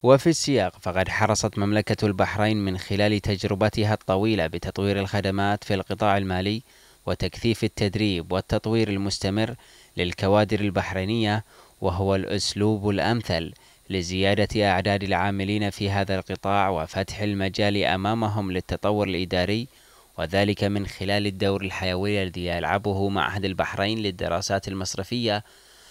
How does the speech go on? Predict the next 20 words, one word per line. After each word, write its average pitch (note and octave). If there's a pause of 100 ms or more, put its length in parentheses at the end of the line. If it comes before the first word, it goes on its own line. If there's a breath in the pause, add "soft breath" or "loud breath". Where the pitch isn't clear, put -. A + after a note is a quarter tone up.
(180 loud breath)
الذي E2+
قدم G#2
مجموعة G2+
واسعة G2+ (440 loud breath)
من F3+
الدورات A2+
التي F2
تتماشى G#2
مع F#2+
سوق G#2+
العمل G2
العالمي، F2+ (560 soft breath)
حيث E2
أن F#2+
وجود G2+
هذه G2
المخرجات G2
التعليمية G#2 (440 loud breath)
ومن F2+
ثم G#2+